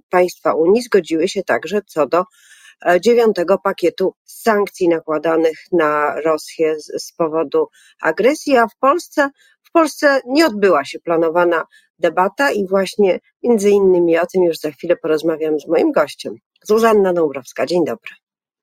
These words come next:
A moim gościem jest, e, posłanka, wiceprzewodnicząca Nowej Lewicy Anita Kucharska. Dzień,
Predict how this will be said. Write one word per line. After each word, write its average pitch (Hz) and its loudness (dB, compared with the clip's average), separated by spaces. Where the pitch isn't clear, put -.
A 208 -2
moim 202 4
gościem 220 0
jest, 185 -2
e, 175 2
posłanka, 208 -2
wiceprzewodnicząca 175 -2
Nowej 156 0
Lewicy 147 -4
Anita 160 -4
Kucharska. 151 -10
Dzień, 160 -6